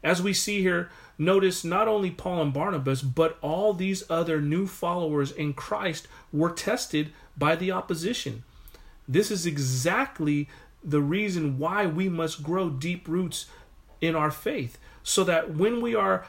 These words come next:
tested and tempted, we won't fold and cave in under the pressure of temptation and sin.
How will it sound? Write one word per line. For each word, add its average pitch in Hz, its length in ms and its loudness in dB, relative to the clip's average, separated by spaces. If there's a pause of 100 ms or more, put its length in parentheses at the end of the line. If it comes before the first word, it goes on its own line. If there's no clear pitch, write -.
(160)
tested 208 500 2
and 156 160 -2
tempted, 147 540 -2 (200)
we 165 200 2
won't 190 260 0
fold 156 680 0 (220)
and 156 220 0
cave 180 440 0
in 160 320 0 (300)
under 151 540 2 (240)
the 139 100 2
pressure 139 800 -2 (260)
of 151 300 2
temptation 147 880 -2
and 135 240 -2
sin. 127 500 -4